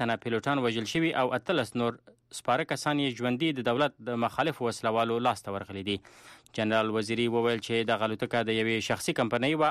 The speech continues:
او په محلي وخت د سه شنبې په ورځ ماسپښین د مزار شریف نه فاریاب ته روانه وه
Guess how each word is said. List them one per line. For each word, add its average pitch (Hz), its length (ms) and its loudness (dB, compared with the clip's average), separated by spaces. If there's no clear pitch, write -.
او - 100 2
په 123 140 -2
محلي 131 300 0
وخت 127 180 -2
د 113 100 -4
سه 160 160 -2
شنبې 123 260 0
په 120 80 -2
ورځ 120 140 2
ماسپښین 170 400 -2
د 123 160 2
مزار 147 400 2
شریف 151 260 -2
نه 143 160 0
فاریاب 127 380 0
ته 113 160 2
روانه 151 280 2
وه 151 80 2